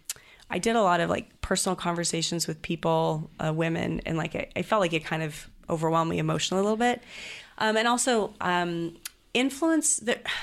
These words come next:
an influencer wasn't really a thing yet. I feel like I was just kind of on the cusp of the beginning of so many things.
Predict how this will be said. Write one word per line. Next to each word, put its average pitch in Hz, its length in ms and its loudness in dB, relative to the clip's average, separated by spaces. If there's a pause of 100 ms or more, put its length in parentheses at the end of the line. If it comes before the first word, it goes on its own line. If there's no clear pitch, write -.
(360)
an 214 120 4
influencer 240 480 2
wasn't 170 200 2
really 160 220 -2
a 147 80 -4
thing 156 480 -4
yet. 208 340 -2
I 196 120 2
feel 247 180 0
like 269 160 2
I 202 80 4
was 180 140 0
just - 120 -2
kind 180 160 -2
of 165 80 0
on 156 120 2
the 156 80 -2
cusp - 360 -2
of 151 80 -4
the 160 60 -2
beginning 156 420 -2
of 147 80 -6
so - 400 2
many 139 220 -2
things. - 420 -6